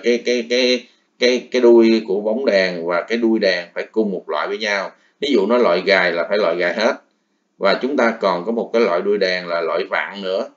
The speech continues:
nha, loại vặn là có ren á. Thì nếu mà chúng ta mua, mua cái bóng đèn mà cái đuôi là loại vặn thì cái đuôi đèn này cũng phải có ren loại vặn luôn thì chúng ta mới ráp vô được nha. Thầy lưu ý. Rồi,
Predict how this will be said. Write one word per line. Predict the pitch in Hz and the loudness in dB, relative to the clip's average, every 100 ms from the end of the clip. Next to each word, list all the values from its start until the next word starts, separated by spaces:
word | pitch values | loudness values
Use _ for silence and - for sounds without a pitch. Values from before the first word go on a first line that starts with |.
| _ _ _ _ | _ _ _ _
nha, | 117 127 123 95 | -2 0 2 2
loại | 95 | 0
vặn | 90 80 98 | 0 -2 -2
là | 92 | -2
có | 107 123 | 0 2
ren | 127 120 123 | 4 4 2
á. | 135 135 - _ _ _ _ _ _ | -2 -4 -14 _ _ _ _ _ _
Thì | 98 95 92 | -2 -2 0
nếu | 107 151 | 2 4
mà | 120 117 | 2 -2
chúng | 135 | 0
ta | 120 | 2
mua, | 117 117 113 - | 4 2 2 -2
mua | 104 120 120 | -2 2 2
cái | 113 131 | 2 2
bóng | 120 147 | 2 2
đèn | 104 98 92 | 0 0 -2
mà | |
cái | 90 127 | -8 -4
đuôi | 113 113 | 0 2
là | 98 87 | 0 -2
loại | 82 90 | -4 -6
vặn | 90 82 98 - | -6 -8 -10 -12
thì | 98 | -6
cái | 123 | -2
đuôi | 123 120 | 2 2
đèn | 107 98 95 | 2 0 -2
này | 92 92 - | -6 -8 -6
cũng | 95 123 | -8 -6
phải | - | -6
có | - 135 123 | -2 0 2
ren | 120 117 104 | 2 2 -2
loại | 80 95 | -4 -4
vặn | 92 78 104 | -6 -6 0
luôn | 110 104 | 0 0
thì | - | -8
chúng | 110 113 | -12 -4
ta | 117 107 | -4 -2
mới | 107 | -4
ráp | 113 - | -4 -4
vô | 101 | -6
được | 90 - | -6 -6
nha. | 107 107 85 - _ _ _ _ - | -4 -4 -4 -12 _ _ _ _ -10
Thầy | 87 | -6
lưu | 98 104 | 0 2
ý. | 101 123 127 - _ _ _ _ _ _ _ _ _ _ _ _ _ _ _ _ _ _ _ _ _ _ _ _ - | 2 2 -2 -12 _ _ _ _ _ _ _ _ _ _ _ _ _ _ _ _ _ _ _ _ _ _ _ _ -4
Rồi, | 98 101 87 | 0 2 2